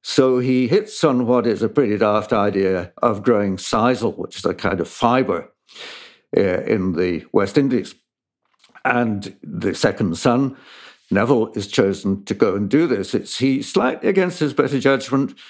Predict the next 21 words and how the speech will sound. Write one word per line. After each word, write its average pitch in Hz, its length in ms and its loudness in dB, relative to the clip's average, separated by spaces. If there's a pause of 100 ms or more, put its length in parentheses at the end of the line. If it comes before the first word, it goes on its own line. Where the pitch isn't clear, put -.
(140)
but 104 180 0
Austin 156 440 2
and 123 140 2
Joe 131 260 2
think 120 240 -2
it's - 120 -10
a 113 40 -4
good 117 180 2
idea, 113 640 2
and 107 200 -2
he's 98 200 -4
a 90 60 -6
dutiful 101 360 0
son, 104 300 0
so 107 180 0
he 113 160 2
goes 139 300 2
off 113 400 0
and 117 100 2
he 107 80 0
lives 113 340 -2